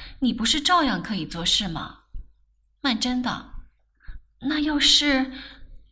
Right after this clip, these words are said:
要是有了小孩子呢？孩子一多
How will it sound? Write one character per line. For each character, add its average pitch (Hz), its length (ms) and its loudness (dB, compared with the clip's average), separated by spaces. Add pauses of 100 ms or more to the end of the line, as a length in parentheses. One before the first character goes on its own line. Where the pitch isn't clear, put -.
要 269 240 -2
是 240 460 2
有 190 140 -6
了 240 140 -2
小 190 180 2
孩 - 300 -6
子 294 220 0
呢？ - 380 -4 (540)
孩 185 280 -6
子 214 180 2
一 190 160 -4
多 208 640 -8